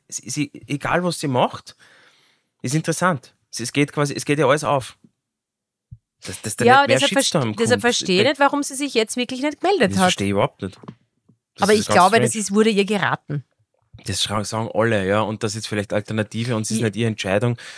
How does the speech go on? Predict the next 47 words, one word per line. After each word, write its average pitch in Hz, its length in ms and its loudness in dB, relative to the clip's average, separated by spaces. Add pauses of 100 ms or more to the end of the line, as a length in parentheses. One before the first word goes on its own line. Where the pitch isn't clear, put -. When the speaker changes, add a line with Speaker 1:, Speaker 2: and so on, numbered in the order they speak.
(180)
Speaker 1:
Das, - 180 -4
also 110 220 -2
sorry, 110 340 2
wenn 110 80 4
Speaker 2:
Na, 208 80 6
Speaker 1:
du 208 60 6
Speaker 2:
aber 190 80 6
Speaker 1:
die - 80 2
Speaker 2:
heute - 40 8
Speaker 1:
Doku - 120 4
Speaker 2:
ist 269 60 6
ja 254 60 6 (160)
Speaker 1:
angeschaut 127 240 2
hast. 123 120 4
Speaker 2:
morgen, 190 220 4
oder 180 180 -2
morgen 190 260 2
ist 175 180 -2
das 175 80 -6
Speaker 1:
Wenn, - 60 4
schau 170 60 2
dir 165 80 -2
die 170 160 2
Speaker 2:
London-Konzert. 131 380 0
Speaker 1:
Doku 139 220 -2
an, 151 180 0
ich 143 40 -2
weiß 131 100 -2
nicht, 143 60 -2
ob 143 60 -2
du 143 60 -6
es 135 80 -4
angeschaut 139 300 -2
Speaker 2:
Ja, 165 60 2
Speaker 1:
hast. 147 100 6
Speaker 2:
sicher 247 160 -4
hab 196 60 -2
ich's 185 80 0
Speaker 1:
Da 123 60 2
sitzt 110 120 0
Speaker 2:
angeschaut. 180 180 0
Speaker 1:
sie 135 80 0
an 123 60 4
einem 120 120 2
Tisch 147 300 -2
mit 131 180 -4
zwanzig, 120 580 -4